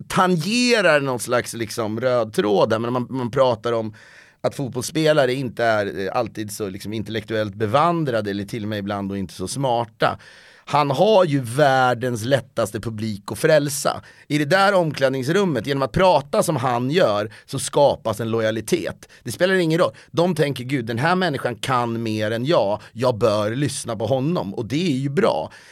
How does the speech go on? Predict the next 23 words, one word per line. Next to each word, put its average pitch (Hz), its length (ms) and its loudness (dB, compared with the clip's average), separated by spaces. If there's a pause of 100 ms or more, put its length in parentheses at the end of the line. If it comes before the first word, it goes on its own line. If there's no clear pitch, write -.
(100)
Men 131 240 -2
vad, 120 280 0
vad 127 180 0
han 127 180 -4
snackar - 680 -2
om, 101 200 -4
det 120 80 -2
blev 180 160 0
så 165 80 0
jävla 123 160 -2
avslöjande 110 760 2
i 196 40 -2
den 117 80 -2
här 113 80 0
dokumentären. 104 500 -4
Jag 117 100 -4
tänkte 160 140 0
så 139 120 -2
här, 98 80 -10 (760)
men 170 160 2
har 156 100 2
vi 151 180 -2
helt, 160 600 -2